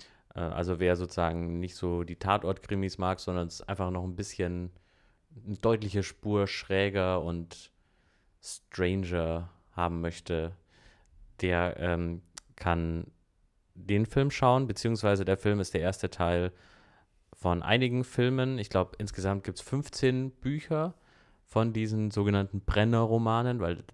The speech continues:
so heißt die Hauptfigur. Die Hauptfigur heißt Simon Brenner und Kommen Sie so tot ist der erste verfilmte Teil. Es gibt dann, glaub ich, noch vier andere. Ähm, genau. Und es geht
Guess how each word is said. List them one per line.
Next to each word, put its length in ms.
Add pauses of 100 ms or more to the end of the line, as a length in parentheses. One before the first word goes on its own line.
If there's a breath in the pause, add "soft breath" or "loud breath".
(120)
so 140
heißt 180
die 60
Hauptfigur. 560
Die 60
Hauptfigur 320
heißt 160
Simon 260
Brenner 360 (140)
und 540 (1700 soft breath)
Kommen 200
Sie 80
so 100
tot 240
ist 260
der 220
erste 500
verfilmte 500
Teil. 480 (540)
Es 220
gibt 220
dann, 200
glaub 220
ich, 100
noch 380
vier 600
andere. 600 (840 soft breath)
Ähm, 460 (200)
genau. 360 (1040 loud breath)
Und 160
es 120
geht 340